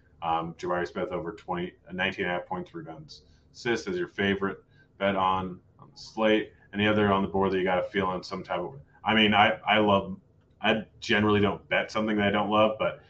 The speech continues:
if you want my third favorite one, it's, uh, probably going to be Siakam over five and a half assists. It's just a stupid line. Just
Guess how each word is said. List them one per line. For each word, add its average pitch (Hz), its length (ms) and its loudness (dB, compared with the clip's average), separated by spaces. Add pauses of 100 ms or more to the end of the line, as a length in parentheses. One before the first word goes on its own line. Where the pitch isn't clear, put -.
(100)
if 95 100 -4
you 107 120 4
want 113 200 6
my 101 240 2
third 110 220 2
favorite 123 320 4
one, 123 240 4
it's, 95 400 -2
uh, 85 360 2 (800)
probably 101 840 8
going 92 320 -2
to 87 80 0
be 90 300 0
Siakam 87 600 4
over 80 300 -8 (300)
five 85 220 6
and 78 100 -8
a 78 40 -8
half 78 220 -10
assists. - 420 -20
It's 80 160 -14
just - 360 -10
a 85 60 -14
stupid 87 600 -6
line. 78 260 -12 (260)
Just - 160 -14